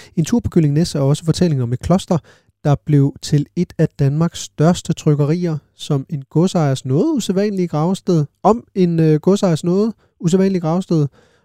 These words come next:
om da englænderne kom til Gyllingnæs, og om Blikkers Eg.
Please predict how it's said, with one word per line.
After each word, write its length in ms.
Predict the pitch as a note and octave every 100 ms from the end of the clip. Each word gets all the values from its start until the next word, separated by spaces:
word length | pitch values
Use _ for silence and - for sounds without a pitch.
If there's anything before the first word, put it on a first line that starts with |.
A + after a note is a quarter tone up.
| _
om 140 | C#3+ C3+
da 80 | D3+
englænderne 420 | D#3+ D#3+ E3+ C3
kom 180 | C3 C3+
til 140 | A#2 -
Gyllingnæs, 540 | C#3 A2+ G#2+ E3 - - _ _ _ _
og 140 | C3+ C#3
om 100 | C#3 A2
Blikkers 480 | - C#3 D#3 F3+ - - -
Eg. 260 | A#3 -